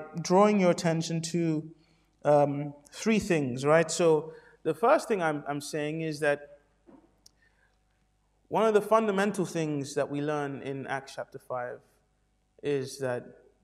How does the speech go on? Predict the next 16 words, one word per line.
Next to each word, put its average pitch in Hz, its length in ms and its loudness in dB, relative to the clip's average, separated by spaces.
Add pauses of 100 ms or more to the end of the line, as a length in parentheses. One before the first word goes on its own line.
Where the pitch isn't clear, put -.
(720)
the 135 100 -10
God 135 440 -2
of 131 160 -6
the 127 80 -10
church 127 540 -10
is 123 400 -16 (440)
holy. 123 600 -12 (680)
God 127 420 -2 (440)
is 131 280 -6
a 123 320 -6
holy 147 880 -2 (480)
God, 127 460 -6 (1200)
and 135 160 -8
he 123 160 -10
is 123 140 -8
present - 920 0